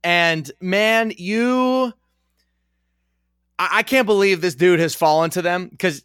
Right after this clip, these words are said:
I, I don't think there's a better, there might not be many better player to team fits in this year's draft. I, if I'm the Timberwolves, I'm sitting here at twelve. I'm taking Brandon Clark from Gonzaga.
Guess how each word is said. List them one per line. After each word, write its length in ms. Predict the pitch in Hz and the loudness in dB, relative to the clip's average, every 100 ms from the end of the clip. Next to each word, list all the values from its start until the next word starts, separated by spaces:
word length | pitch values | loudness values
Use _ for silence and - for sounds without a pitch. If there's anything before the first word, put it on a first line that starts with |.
| - | -6
I, 240 | 156 143 | -4 0
I 20 | |
don't 160 | 196 220 | 2 2
think 120 | 196 | 0
there's 180 | 180 185 | 0 0
a 60 | 156 | -2
better, 400 | 131 175 202 180 | 0 2 2 0
there 140 | 190 | 0
might 200 | 208 254 | 0 0
not 280 | 247 220 156 | 0 -2 -2
be 340 | 190 180 160 147 | -4 -2 -4 -6
many 380 | 160 175 196 208 | -4 -2 -2 -2
better 340 | 180 175 165 | 0 0 0
player 720 | 147 - 175 180 208 214 220 | -4 -10 -4 -2 0 2 0
to 200 | 214 - | -4 -6
team 420 | 185 - 185 175 160 | -6 -4 -4 -4 -4
fits 480 | - 175 147 - | -4 -4 -2 -6
in 200 | - 151 | -10 -6
this 240 | 156 160 - | -4 -4 -4
year's 260 | 156 147 - | -4 -4 -6
draft. 460 | 139 127 95 - - - | -4 -4 -4 -10 -8 0
I, 220 | 196 240 - 180 | 2 2 0 -2
if 80 | 170 | 2
I'm 260 | 202 247 | 2 4
the 100 | 233 | 0
Timberwolves, 640 | - 220 226 226 226 202 - | 0 0 2 4 4 2 -2
I'm 220 | 175 208 226 | 0 2 2
sitting 340 | - 220 208 | 0 0 0
here 560 | 185 208 214 214 208 - _ _ | -4 0 2 2 2 -2 _ _
at 200 | 156 127 | -4 -2
twelve. 480 | - 180 196 208 208 | -2 2 6 4 4
I'm 180 | - 240 | 2 0
taking 340 | 254 277 208 180 | 2 0 0 0
Brandon 360 | 190 185 170 | 2 2 -2
Clark 340 | 135 170 151 - | -2 0 0 -2
from 160 | 135 | -8
Gonzaga. 580 | 127 120 120 113 95 85 | -8 -8 -4 -4 -6 -14